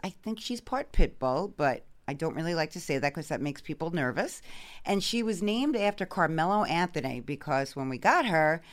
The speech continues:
uh, we were excited about the fact that he was joining the Knicks. And, um, we're Knick fans, but my husband and children are really big Yankee fans, so we wanted to name her Jeter. But Jake at the time said, "We can't do that because that's a boy's name."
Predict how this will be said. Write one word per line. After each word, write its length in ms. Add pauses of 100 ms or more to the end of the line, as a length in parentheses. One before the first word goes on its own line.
(280)
uh, 160
we 140
were 140
excited 420
about 240
the 60
fact 320
that 120
he 220
was 220
joining 420
the 80
Knicks. 560 (160)
And, 320
um, 280 (560)
we're 440
Knick 320
fans, 420
but 300
my 200
husband 520
and 200
children 420
are 120
really 480
big 240
Yankee 340
fans, 360
so 120
we 180
wanted 360
to 100
name 280
her 140
Jeter. 580 (540)
But 300 (180)
Jake 460
at 120
the 80
time 380
said, 320
"We 100
can't 280
do 160
that 200
because 240
that's 200
a 40
boy's 460
name." 360